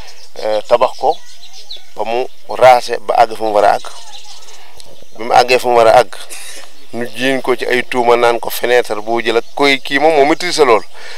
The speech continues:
Nodd gi mu doon nodd ak yooyu yëpp ñu daal ko koy tere, ne ko dootoo julli ci jàkka ji, dootoo, dootoo fi nodd. Léegi say segam nisir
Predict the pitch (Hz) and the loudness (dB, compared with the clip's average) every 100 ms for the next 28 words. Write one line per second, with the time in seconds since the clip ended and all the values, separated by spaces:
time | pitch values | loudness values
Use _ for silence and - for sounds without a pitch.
0 | - - - 123 139 135 131 127 127 127 | -8 -8 -4 4 4 4 2 4 2 4
1 | 123 110 110 113 120 120 160 165 - - | 2 4 0 2 0 4 6 4 2 -8
2 | - 123 127 110 - 117 - 110 - - | -2 6 6 6 2 2 4 2 2 -6
3 | - - - - - - 113 110 120 117 | -8 -8 -8 -8 -8 -6 -4 -2 -2 -2
4 | 117 107 117 107 110 110 104 101 151 - | -2 -4 -4 -2 2 2 2 -6 -8 -10
5 | - - - - - 190 - 117 117 117 | -10 -10 -10 -10 -10 -6 0 0 0 -2
6 | 113 120 113 98 - - - - - - | -2 2 2 2 -2 -8 -8 -8 -8 -8
7 | - - - - - - 110 135 156 147 | -8 -8 -8 -8 -8 -4 4 4 6 4
8 | 175 202 190 160 | 6 2 2 -2